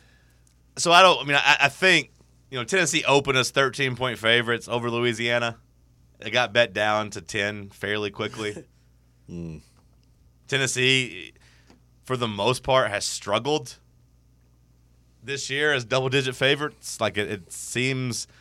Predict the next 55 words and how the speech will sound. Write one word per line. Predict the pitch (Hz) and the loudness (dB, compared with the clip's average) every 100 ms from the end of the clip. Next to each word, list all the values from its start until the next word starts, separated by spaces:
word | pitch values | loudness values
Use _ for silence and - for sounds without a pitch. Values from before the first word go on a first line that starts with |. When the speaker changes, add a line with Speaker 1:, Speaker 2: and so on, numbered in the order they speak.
| - | -20
Speaker 1:
we've | 120 | 0
lost | 175 175 | 2 2
a | 143 | 4
lot | 151 | 4
of | 151 | 4
games | 151 143 | 2 0
as | 120 | -4
favorites | 135 143 120 | -2 -2 -2
this | 110 92 | -8 -10
year. | 104 87 - _ | -10 -12 -14 _
And, | - 98 101 | -12 -10 -6
you | |
know, | 95 98 | -4 -4
Speaker 3:
Yeah. | 87 | -6
Speaker 1:
of | 85 | -8
course, | 107 104 - - - - - | -2 -2 -4 -14 -20 -20 -16
every | 98 107 | -8 -6
time | 107 110 104 | 0 0 0
Barnes | 95 107 101 | -2 -2 -2
has | |
gotten | 95 104 | -4 -6
beat | 92 120 | -4 -6
in | 92 | -6
the | |
tournament, | 98 139 123 90 | 0 0 0 -4
Tennessee | - 95 87 95 | -8 -8 -6 -8
has | 87 | -10
been | 85 | -16
favored. | 87 87 80 82 | -16 -16 -16 -18
So, | - 90 | -18 -16
like, | 87 | -10
I | 104 | -10
don't | 107 | -10
know | 104 | -10
how | 107 | -10
much | 101 | -10
solace | - 113 107 101 | -6 0 2 0
you | 113 | -2
could | 104 | -2
actually | 98 - 92 | -2 -2 -10
take | - 107 - | -4 -4 -4
in | 82 | -14
it. | 82 80 | -14 -14
But | 87 - _ _ - _ - | -14 -16 _ _ -20 _ 4
I | 170 208 208 | 10 12 12
feel | 202 185 165 | 10 6 4
confident | 156 147 135 143 135 101 107 _ _ _ | 8 8 8 4 0 0 -10 _ _ _
today | - 101 131 123 101 107 | -12 2 6 8 6 2
that | 104 104 95 - | 2 0 0 -4
Tennessee | 131 117 104 113 101 | -6 -6 -6 -6 -4
will | 101 107 | -4 -4
be | 90 104 95 82 78 _ _ _ _ _ _ _ _ _ _ _ | -4 -4 -4 -6 -10 _ _ _ _ _ _ _ _ _ _ _
winning | - 151 147 127 117 | -2 4 6 6 4
game | 123 120 98 | 6 6 4
one | 107 98 85 92 | 0 -2 -2 -10